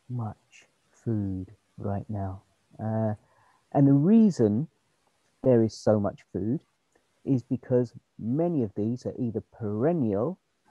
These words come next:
or they are self-seeders that have been, um, well, actually, no, very few of these are things that are coming back from last year. Most of these are because they were grown last year and I've kept them going through the winter.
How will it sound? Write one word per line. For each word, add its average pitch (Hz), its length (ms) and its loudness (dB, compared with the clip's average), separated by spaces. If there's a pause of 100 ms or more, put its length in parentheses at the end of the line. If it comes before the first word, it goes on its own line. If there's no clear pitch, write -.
(880)
or 139 480 2 (100)
they 123 120 -6
are 120 100 -6
self-seeders 123 1160 -8 (200)
that 113 280 -2
have 117 240 -4
been, 120 580 0 (560)
um, 117 920 -2 (560)
well, 147 120 -6
actually, 208 240 -12
no, 202 200 -10 (480)
very 214 240 -6 (120)
few 196 160 -2
of 151 120 -6
these 147 240 -4
are 147 60 -2
things 143 260 -4
that 131 60 -6
are - 100 -16
coming 135 260 -4 (100)
back 123 220 -2 (200)
from 107 120 -4
last 95 240 -6
year. - 100 -10
Most 202 340 -2
of 156 60 -18
these 170 340 -4 (320)
are 131 120 0
because 131 320 -6
they 127 120 0
were 120 120 -2
grown 117 340 -2
last 104 340 -8
year 98 180 -6 (380)
and 104 120 -8
I've 107 220 -10
kept 113 160 -8
them 113 120 -6
going 104 260 -2
through 110 280 -8
the 104 120 -6
winter. 104 440 -10